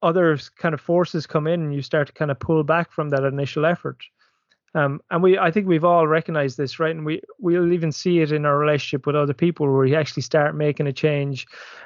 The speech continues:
and, you know, it starts to kind of show up and all of a sudden we start to get a bit antsy, right? And then we kind of go, "Oh, actually it was safer just to stay the same."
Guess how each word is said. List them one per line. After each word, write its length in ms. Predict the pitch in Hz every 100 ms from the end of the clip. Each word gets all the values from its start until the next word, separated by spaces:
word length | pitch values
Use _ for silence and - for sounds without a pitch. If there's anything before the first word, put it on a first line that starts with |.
| -
and, 800 | 190 147 147 143 139 139 139 160
you 140 | 156
know, 180 | 147 147
it 60 | 143
starts 380 | - 165 143
to 140 | - 135
kind 220 | - 156
of 80 | 135
show 360 | - 151 143
up 280 | 147 147 - - - - -
and 140 | - 151
all 140 | 156
of 80 | 147
a 60 | 143
sudden 300 | 175 175 160
we 80 |
start 240 | 147 170 151
to 60 |
get 160 | 147 151
a 40 |
bit 180 | 139 147
antsy, 560 | 156 190 - 160 143 151
right? 200 | 156 156
And 240 | 156 147
then 120 | 156
we 100 | 151
kind 180 | 139 160
of 80 | 147
go, 200 | 147 160
"Oh, 20 |
actually 300 | 175 151 -
it 20 | 135
was 20 |
safer 320 | - 147 143
just 260 | 139 135 -
to 60 | -
stay 240 | - 143
the 100 | 135
same." 460 | - 160 151 135